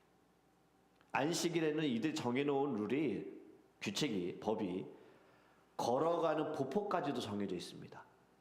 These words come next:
그 이야기는 멀리도 가지 말라는 거예요. 체력을 그렇게 많이 낭비하지 말라라는 거죠. 여러분,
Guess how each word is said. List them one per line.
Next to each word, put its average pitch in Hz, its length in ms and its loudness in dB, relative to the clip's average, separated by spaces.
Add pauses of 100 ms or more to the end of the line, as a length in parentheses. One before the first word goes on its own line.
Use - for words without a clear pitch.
(1000)
그 - 120 -2
이야기는 180 360 2
멀리도 170 540 2
가지 - 320 -2
말라는 110 600 0
거예요. - 400 -12 (800)
체력을 208 400 2
그렇게 185 220 2
많이 165 360 2
낭비하지 147 500 0
말라라는 127 560 0
거죠. 107 380 -6 (1600)
여러분, 123 540 0